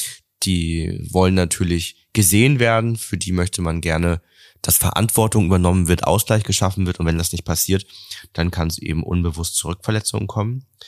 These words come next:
Es entstehen Streitigkeiten, ähm, da die eine Person das Vertrauen zum Beispiel nicht nachvollziehen kann, äh, also dass das Vertrauen fehlt. Das ist zum Beispiel so, wenn man Eifersucht mitbringt, ne? Also auch der Punkt,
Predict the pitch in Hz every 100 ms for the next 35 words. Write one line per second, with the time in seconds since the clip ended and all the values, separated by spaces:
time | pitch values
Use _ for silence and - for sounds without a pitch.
0 | - - - - 87 - 95 87 - -
1 | 101 131 - 123 120 - 175 - - -
2 | - - - - 98 95 95 95 90 87
3 | 87 90 _ _ _ _ _ _ - 98
4 | 90 85 76 - - 98 117 120 113 98
5 | 104 107 90 - - 98 - 85 98 101
6 | 92 85 - 85 78 80 92 - 113 -
7 | 127 123 135 170 185 _ _ - - -
8 | - - - _ _ - 92 87 - 90
9 | 80 - 82 78 - - - - 78 87
10 | - 87 90 139 - _ - - - _
11 | - 101 - - 107 98 110 - 101 90
12 | 95 95 85 82 101 - 95 80 71 85
13 | - - 73 71 90 101 82 80 73 -
14 | 92 87